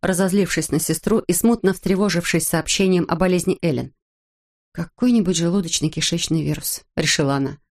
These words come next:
«Мама поправится через пару дней». Тоби вышла из полицейского участка и направилась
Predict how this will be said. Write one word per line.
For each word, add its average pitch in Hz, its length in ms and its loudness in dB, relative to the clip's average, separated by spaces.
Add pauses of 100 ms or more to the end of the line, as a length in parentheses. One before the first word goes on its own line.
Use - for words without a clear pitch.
(480)
«Мама 240 200 2
поправится 165 480 -2
через 147 240 -2
пару 143 240 -4
дней». 139 280 -8 (1000)
Тоби 247 200 2
вышла 233 300 4
из 185 120 2
полицейского 180 600 0
участка 214 460 -2
и - 20 2
направилась 208 640 2